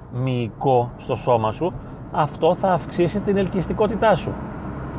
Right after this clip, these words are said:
Ήτανε σαν να μην ήθελα να καταλάβω το αυτονόητο. Ήθελα τη γυναίκα. Ήθελα να κάτσω σε ένα, σε μια καφετέρια και να με προσεγγίσει μια κοπέλα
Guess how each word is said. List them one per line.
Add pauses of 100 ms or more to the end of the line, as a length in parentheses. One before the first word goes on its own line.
(320)
Ήτανε
σαν
να
μην
ήθελα
να
καταλάβω
το
αυτονόητο. (880)
Ήθελα
τη
γυναίκα. (280)
Ήθελα
να
κάτσω
σε
ένα,
σε
μια
καφετέρια (400)
και
να
με
προσεγγίσει
μια
κοπέλα